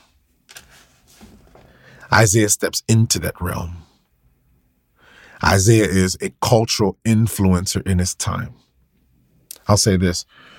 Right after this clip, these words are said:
You cannot be a gospel influencer and not know what's happening in the realm that we cannot see.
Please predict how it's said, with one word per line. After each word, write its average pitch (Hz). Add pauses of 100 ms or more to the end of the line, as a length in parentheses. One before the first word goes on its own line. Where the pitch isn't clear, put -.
(120)
You 110
cannot 117
be 104
a 95
gospel 95
influencer 92
and 87
not 87
know 90
what's 90
happening 85
in 85
the 80 (220)
realm 85
that 85
we 80
cannot 85
see. -